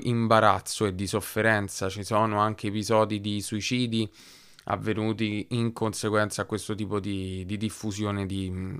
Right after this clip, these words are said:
di contenuti. Il mondo maschile non è esente, ci sono stati dei casi abbastanza recenti di persone, di maschi, i quali contenuti espliciti venivano diffusi e si sentivano magari male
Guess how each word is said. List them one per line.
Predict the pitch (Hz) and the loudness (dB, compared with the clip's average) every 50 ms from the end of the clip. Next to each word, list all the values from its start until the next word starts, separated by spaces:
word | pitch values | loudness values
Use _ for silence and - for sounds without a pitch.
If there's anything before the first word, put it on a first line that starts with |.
| - - | -10 -8
di | - - 113 | -6 -6 -4
contenuti. | - 110 104 95 - 107 98 98 92 90 95 - - - - - _ _ _ _ _ | -2 -2 -4 -2 -4 -4 -4 -4 -6 -8 -10 -12 -12 -12 -12 -12 _ _ _ _ _
Il | - 135 | 2 4
mondo | 127 135 139 131 123 | 6 6 6 6 4
maschile | 120 120 120 - - 135 131 123 117 | 4 2 2 0 0 -2 -2 0 0
non | 113 113 113 113 | 0 0 0 2
è | 117 117 | 2 0
esente, | 117 104 110 120 127 131 127 - - 110 | 0 2 2 2 2 2 2 -2 -4 -4
ci | 104 107 | -4 -2
sono | 98 110 107 110 101 | -2 -2 -2 -2 -2
stati | - - 110 104 104 104 | 0 0 0 0 0 -2
dei | 104 110 | -2 0
casi | 101 113 110 104 110 | 4 4 4 4 2
abbastanza | 104 98 101 98 92 - - 110 101 - 104 | 0 0 0 0 -2 -2 -4 -6 -2 -2 -2
recenti | 98 98 95 - 113 107 95 - 101 | -2 -2 -2 -2 -2 -2 -4 -4 -6
di | 95 101 | -6 -4
persone, | 90 - 107 - - - 123 120 110 101 | -2 0 -2 -2 -2 0 0 0 2 0
di | 95 98 98 | 0 0 2
maschi, | 104 110 104 - - - - 98 90 - - - - - - - - - - - - _ _ - - _ _ _ _ _ _ _ _ _ - - - | 2 2 2 0 -2 -6 -8 -8 -8 -10 -14 -20 -20 -20 -20 -20 -20 -20 -20 -20 -20 _ _ -20 -20 _ _ _ _ _ _ _ _ _ -20 -12 -6
i | - 120 110 | -4 -2 4
quali | 113 123 120 117 113 117 110 110 107 104 104 101 101 101 98 107 - | 8 8 8 8 8 6 4 4 4 2 0 0 0 -2 -4 -4 0
contenuti | - 135 131 127 117 - 127 127 131 135 135 131 123 123 120 | 4 4 6 6 6 8 8 8 10 8 8 6 6 6 4
espliciti | 117 - - - - 139 143 139 120 113 113 107 | 4 2 0 -2 2 4 6 6 6 4 2 2
venivano | 104 107 107 117 117 110 107 110 | 2 2 2 2 2 2 2 2
diffusi | 110 127 143 147 143 - 117 113 110 113 113 113 127 131 117 | 2 2 0 0 -2 -2 0 0 2 2 2 2 2 4 4
e | 107 104 101 101 101 95 | 4 4 4 4 2 0
si | 95 - - 123 | -2 -2 -4 -2
sentivano | 107 113 120 117 113 - 131 117 110 104 | -2 0 -2 -2 -2 0 0 0 0 0
magari | 104 110 104 107 107 104 104 98 98 101 | 0 0 2 2 2 2 0 -2 -4 -2
male | 107 113 120 120 104 98 95 95 90 80 - - - | 2 4 6 6 6 4 2 -2 -4 -8 -10 -12 -14